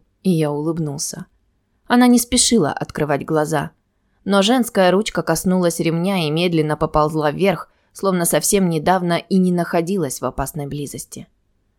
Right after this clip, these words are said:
Стоило пальцам Эвелин дотронуться до повязки, как она испуганно вскочила, лишив меня этой приятной близости. «Твои раны!»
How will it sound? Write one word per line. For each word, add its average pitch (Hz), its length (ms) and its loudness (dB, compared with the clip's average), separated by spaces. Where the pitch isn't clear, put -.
Стоило 180 440 4
пальцам 165 540 0
Эвелин 165 380 0
дотронуться 165 560 -2
до 156 120 0
повязки, 160 680 0
как - 180 -6
она 180 220 4
испуганно 185 480 0
вскочила, 180 580 0
лишив 151 400 -2
меня 151 300 -4
этой 160 240 -2
приятной 160 500 0
близости. 170 640 -4
«Твои 269 380 4
раны!» 208 480 2